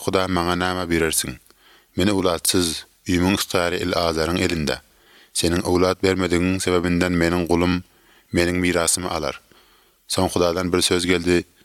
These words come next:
"Bu mirasyňy almaz. Ýeke seniň oglaryň mirasyny alar." Onu çykaryp aýtdy, "Göge bak, ýyldyzlar sana.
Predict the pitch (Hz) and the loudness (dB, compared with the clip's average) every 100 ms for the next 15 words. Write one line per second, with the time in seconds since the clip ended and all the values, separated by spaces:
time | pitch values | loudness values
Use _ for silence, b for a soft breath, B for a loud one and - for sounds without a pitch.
0 | _ 95 92 90 85 - 85 - 78 85 | _ 0 2 2 0 -2 -4 -2 -2 0
1 | 80 - - _ _ b b b 98 95 | -2 -4 -10 _ _ b b b -2 0
2 | - 87 92 92 87 85 82 87 85 85 | -2 0 0 2 2 2 2 2 2 2
3 | 80 - 80 71 62 - _ _ _ _ | 2 0 -2 -2 -4 -8 _ _ _ _
4 | _ _ _ - 92 92 - 98 90 - | _ _ _ -8 -2 0 0 -2 -2 -2
5 | 92 - 92 85 78 85 90 - - b | -2 0 2 4 4 2 0 -4 -12 b
6 | b b b b 95 87 82 82 - 87 | b b b b 2 2 2 0 0 -2
7 | 82 73 | -2 -4